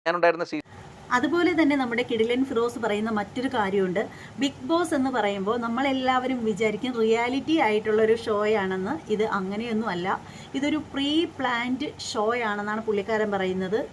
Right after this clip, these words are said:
Speaker 2: നമ്മൾ വിചാരിക്കുന്നത് പോലെയുള്ള കാര്യങ്ങളൊന്നും അല്ല അവിടെ നടക്കുന്നത്. അവർക്ക് വ്യക്തമായ ധാരണകളുണ്ട്. അതുപോലെ തന്നെ ആരാണ് വില്ലൻ,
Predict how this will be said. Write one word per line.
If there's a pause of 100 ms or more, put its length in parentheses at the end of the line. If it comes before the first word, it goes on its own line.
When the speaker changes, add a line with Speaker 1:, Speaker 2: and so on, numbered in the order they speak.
Speaker 2:
നമ്മൾ
വിചാരിക്കുന്നത്
പോലെയുള്ള
കാര്യങ്ങളൊന്നും
അല്ല
അവിടെ
നടക്കുന്നത്. (460)
അവർക്ക് (180)
വ്യക്തമായ
ധാരണകളുണ്ട്.
അതുപോലെ
തന്നെ
ആരാണ്
വില്ലൻ,